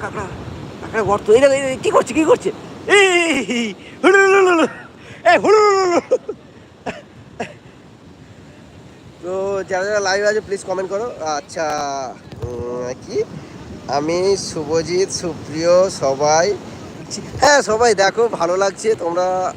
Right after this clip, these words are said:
আছো, সাথে থাকো, পাশে থাকো, আর আমাকে পুরোটা দেখার চেষ্টা করো। প্লিজ শেয়ার করো, তোমাদের WhatsApp আছে, Facebook আছে, সব কিছুই আছে। আহ, এই জিনিস, এই লিঙ্কটা চেষ্টা করো, এই লিঙ্কটাকে শেয়ার করে দেওয়া।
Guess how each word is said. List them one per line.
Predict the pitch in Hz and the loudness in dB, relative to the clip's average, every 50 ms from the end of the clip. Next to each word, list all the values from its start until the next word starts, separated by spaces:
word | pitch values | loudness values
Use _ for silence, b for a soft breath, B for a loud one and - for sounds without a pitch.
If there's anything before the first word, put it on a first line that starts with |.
| - - | -8 -8
আছো, | 123 156 160 - 190 180 | -6 -6 -6 -6 -8 -8
সাথে | 151 151 147 - 170 | -6 -8 -8 -6 -6
থাকো, | 175 170 - 185 | -6 -6 -6 -6
পাশে | 165 156 151 143 160 | -8 -8 -8 -8 -6
থাকো, | 151 170 170 180 220 247 - - - - - - - - - | -6 -6 -4 -2 -4 -4 -6 -8 -18 -20 -20 -20 -16 -10 -6
আর | 127 143 | -2 0
আমাকে | 147 151 156 160 151 190 180 | 0 2 0 0 -2 -4 -6
পুরোটা | - - 165 170 165 170 165 | -4 -4 -4 -2 0 0 0
দেখার | 156 160 156 160 170 - | 0 0 -2 -2 -4 -2
চেষ্টা | 170 156 147 - 160 | -4 -6 -4 -4 -2
করো। | 151 175 180 175 | -2 -2 -4 -2
প্লিজ | - 160 165 | -4 -6 -6
শেয়ার | - - - 147 151 151 | -6 -4 0 0 0 0
করো, | 151 160 160 170 196 208 - - | 2 0 0 0 0 -2 -4 -8
তোমাদের | - 123 127 139 143 143 | -6 -4 -4 -2 -2 -2
WhatsApp | 131 127 131 131 - 143 135 | -2 -2 -2 -2 -2 -2 -2
আছে, | 143 139 123 | -2 -4 -4
Facebook | 139 131 117 113 131 139 139 | -6 -6 -8 -8 -8 -4 -4
আছে, | 151 156 160 | -2 -4 -4
সব | 135 139 117 113 - | -4 -4 -6 -6 -6
কিছুই | - - 151 151 147 | -8 -4 0 0 0
আছে। | 139 135 165 202 | 0 0 -2 -6
আহ, | - - - - - - - - - - - - - 113 123 127 123 120 117 104 - | -8 -10 -16 -18 -16 -16 -14 -14 -14 -14 -12 -8 -4 -2 0 0 0 0 0 0 -2
এই | 180 180 | -2 0
জিনিস, | 165 190 180 180 190 - - - _ _ _ _ _ - | 0 2 2 2 0 -2 -4 -10 _ _ _ _ _ 2
এই | 160 165 165 160 156 160 | 2 2 2 0 0 0
লিঙ্কটা | 165 160 180 - 202 185 196 208 - - - - - - | -2 -2 2 2 4 4 4 2 -2 -8 -14 -14 -10 -4
চেষ্টা | - 180 170 - 202 | -4 -4 -2 0 0
করো, | 180 160 170 165 | 2 2 2 2
এই | 156 156 175 175 | 2 0 0 0
লিঙ্কটাকে | 175 180 175 160 180 175 208 196 | 0 -2 2 2 2 2 2 -2
শেয়ার | - - 160 165 160 143 | -2 0 2 2 2 2
করে | 143 135 127 | 0 -4 -4
দেওয়া। | 113 117 104 101 | -2 -4 -4 -4